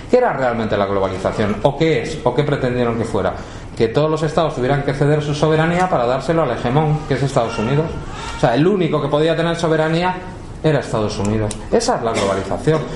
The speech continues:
Lo que pasa es que la globalización se empieza a romper por la emergencia de los brics, de los países emergentes. Rusia, que vuelve a ser una gran potencia, la India, Brasil, China, que lo que están amenazando es esa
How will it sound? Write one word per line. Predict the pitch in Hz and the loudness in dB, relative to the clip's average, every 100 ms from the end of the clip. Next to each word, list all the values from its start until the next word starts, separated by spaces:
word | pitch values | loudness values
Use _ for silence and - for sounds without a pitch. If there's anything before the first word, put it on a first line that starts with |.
| - | -2
Lo | 120 | 0
que | 117 | 0
pasa | 143 | 0
es | |
que | 190 | 0
la | 175 | 0
globalización | 170 165 160 160 156 185 | 2 0 0 0 0 0
se | 185 | 0
empieza | 165 139 170 185 131 | 0 2 2 2 0
a | |
romper | 98 92 92 101 117 - - - - - - - | -2 -4 -4 -4 -4 -8 -12 -14 -14 -16 -16 -2
por | 117 104 | 0 2
la | 101 | 0
emergencia | 101 92 - 127 135 165 | -2 -2 0 0 2 2
de | 170 | 2
los | 123 120 | 0 0
brics, | 160 196 196 - - - - - - - - 107 | 0 0 -2 -6 -10 -14 -14 -14 -14 -14 -8 -2
de | 98 | -2
los | 95 | -2
países | 98 104 151 160 | -2 0 0 0
emergentes. | 196 147 - 208 175 123 - - - - - - | 0 0 0 0 0 -2 -6 -12 -14 -14 -10 0
Rusia, | 151 151 113 | 0 2 -2
que | 107 | 0
vuelve | 101 104 | 0 0
a | 101 | 0
ser | 120 | -2
una | 120 | 0
gran | 127 139 | 0 0
potencia, | 147 151 160 156 151 151 - - - - | 0 0 0 2 0 -2 -8 -12 -10 -2
la | 98 | 0
India, | 131 135 123 123 123 - - | 2 0 0 0 -2 -6 -6
Brasil, | 98 104 95 135 123 123 - - | -2 -2 0 0 0 -2 -6 -8
China, | - - 156 127 107 - - - - - - - - - - - | -2 2 2 0 -4 -6 -10 -12 -12 -14 -14 -14 -14 -14 -6 0
que | |
lo | 117 | 0
que | 113 | 0
están | 101 156 165 | 0 0 2
amenazando | 170 165 160 190 185 190 | 0 0 0 0 0 0
es | 190 | 0
esa | 175 202 208 - | 2 2 0 -6